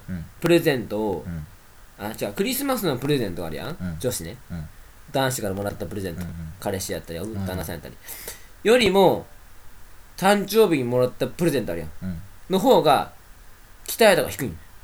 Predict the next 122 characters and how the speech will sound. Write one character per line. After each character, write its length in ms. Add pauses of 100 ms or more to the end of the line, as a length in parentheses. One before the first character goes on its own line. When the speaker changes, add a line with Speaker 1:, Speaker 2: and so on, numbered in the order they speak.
(1200)
Speaker 2:
意 60
味 80
わ 60
か 40
る？ 80 (500)
Speaker 1:
ど 60
う 20
い 20
う 20
こ 60
と？ 20
Speaker 2:
で、 40
ク 60
リ 100
ス 120
マ 160
ス 100
プ 100
レ 80
ゼ 120
ン 80
ト 80
と 140
誕 200
生 140
日 60
プ 80
レ 20
ゼ 0
ン 20
ト 40
や 40
っ 0
た 0
ら、 360
Speaker 1:
あ 20
ー、 40
そ 60
う 40
い 40
う 20
こ 60
と 40
ね。 80
は 120
い 60
は 80
い。 20
Speaker 2:
誕 40
生-、 40
Speaker 1:
あ 60
ー、 60
わ 40
か 60
っ 40
た 60
わ 80
か 0
っ 20
た 0
わ 0
か 60
っ 40
た。 20
Speaker 2:
ク 80
リ 60
ス 100
マ 120
ス 60
プ 100
レ 80
ゼ 120
ン 60
ト 100
の 80
方 200
が 240
い 60
い 60
の 80
欲 100
し 120
い 20
ん。 100
Speaker 1:
う 40
ん 40
う 40
ん 20
う 20 (280)
ん。 40
Speaker 2:
な 120
ん 20
で 100
と 60
思 160
う？ 1200
Speaker 1:
な 60
ん 60
で？ 120 (600)
Speaker 2:
み 120
ん 80
な 100
も 120
ら 100
う 60
か 80
ら 80
な 60
の。 60 (840)
例 120
え 20
ば、 320
Speaker 1:
あ 40
ー、 20
も 100
う 20
日 60
本 160
人 140
ら 80
し 80
い。 140